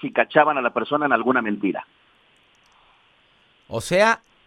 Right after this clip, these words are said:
Speaker 2: estamos hablando de que la mayoría es por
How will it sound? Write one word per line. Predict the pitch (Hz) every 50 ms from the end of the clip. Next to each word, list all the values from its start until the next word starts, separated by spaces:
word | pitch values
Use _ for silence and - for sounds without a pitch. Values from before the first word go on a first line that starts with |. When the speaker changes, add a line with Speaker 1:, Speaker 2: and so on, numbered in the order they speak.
| _ _ _ _ _ _ _ -
Speaker 2:
estamos | 151 147 151 139 - - 220 226 247 226 -
hablando | 190 170 165 180 196 214 226 220 226 226
de | 214 196 180 135
que | - 165 165 160 160 160 156 156 143 107 - - - - - - _ -
la | - 143 151
mayoría | 156 160 160 160 170 175 180 208 220 226
es | 208 -
por | - 208 214 208 -